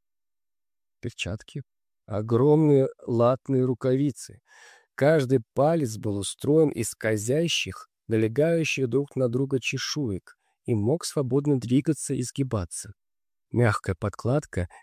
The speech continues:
крепко связывала всё воедино. Снаружи перчатки были противоударны. Они могли,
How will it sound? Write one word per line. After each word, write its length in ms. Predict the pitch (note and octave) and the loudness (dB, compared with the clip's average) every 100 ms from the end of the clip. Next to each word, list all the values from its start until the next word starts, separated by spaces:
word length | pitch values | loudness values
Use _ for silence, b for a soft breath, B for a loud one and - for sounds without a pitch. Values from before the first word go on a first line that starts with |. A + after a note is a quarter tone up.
| - | -2
крепко 420 | A#2 E3+ - D#3+ | 2 2 0 -2
связывала 760 | - C3+ D3+ C3+ G#2 F#2+ F2+ E2+ | -2 2 4 4 2 0 -2 -4
всё 300 | - B2+ C#3 | -4 -4 -2
воедино. 600 | B2 B2 A2+ G#2+ E2 G1+ _ _ B B B | 2 2 0 -4 -6 -10 _ _ B B B
Снаружи 480 | - F#2+ G#2+ D#3 C3+ | -4 0 2 2 2
перчатки 540 | B2+ - C#3+ C#3+ - | 0 0 0 0 -2
были 280 | A2 C3 C#3 | 0 0 0
противоударны. 960 | B2+ A#2+ B2 B2 C3 A#2 G#2 E2 D#2+ - _ _ _ | -2 -4 -4 -2 0 0 0 -2 -8 -10 _ _ _
Они 260 | G2+ A2 A2+ | -2 2 4
могли, 440 | G#2+ G#2 B2+ E3+ | 2 2 0 -2